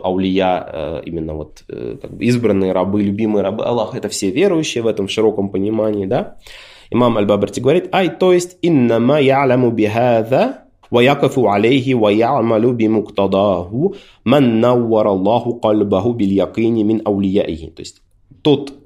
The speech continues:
кого Аллах, так сказать, наделил, э, светом, э, веры и убежденности, они ограничиваются, э, вот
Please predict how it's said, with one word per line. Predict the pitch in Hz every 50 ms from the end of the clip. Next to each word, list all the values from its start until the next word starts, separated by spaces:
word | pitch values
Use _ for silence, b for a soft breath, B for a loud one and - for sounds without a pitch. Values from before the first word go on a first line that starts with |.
| _ _ _ _ _ _ _ _ - - - -
кого | - 113 110 110 110 110 104 - -
Аллах, | 98 95 98 98 98 90 - - -
так | - 90
сказать, | - - 87 82 -
наделил, | 104 104 104 104 107 104 107 110 104 98 90 - -
э, | - 87 82
светом, | 80 - - 107 107 104 98 - - 80 80 82 - -
э, | - 80 80 82
веры | 90 107 117 120 120 117 117 113
и | 104 101
убежденности, | 98 95 95 92 87 90 110 113 120 120 120 120 117 117 - - - 131 143 147 143 B B B B B B B B
они | B 123 151 202 220
ограничиваются, | - 123 127 123 117 117 117 120 123 127 123 - - 117 113 113 113 110 110 - - - - 139 151 160 180 - - - _ _ _ _ _ _
э, | - 92 95 90 87 90 87 87 90 90 85 85
вот | 92 92 90 - - -